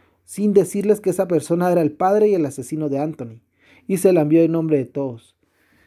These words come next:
La respuesta de Jean-Claude fue efusiva, y ella se las leyó en clase. Como prueba de la fi-,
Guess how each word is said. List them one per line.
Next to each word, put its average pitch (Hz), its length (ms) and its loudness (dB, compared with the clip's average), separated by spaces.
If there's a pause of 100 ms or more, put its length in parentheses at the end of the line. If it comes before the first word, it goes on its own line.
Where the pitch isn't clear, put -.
(960)
La 170 160 4
respuesta 185 460 0
de 170 260 4
Jean-Claude 175 580 -4
fue 170 160 -2
efusiva, 151 540 -2 (260)
y 156 180 4
ella 175 240 4
se 143 460 0
las 123 260 -8
leyó 131 280 -4
en 139 200 -4
clase. 139 560 -8 (760)
Como 196 320 2
prueba 226 320 4
de 233 80 2
la 226 140 -2
fi-, 185 260 -14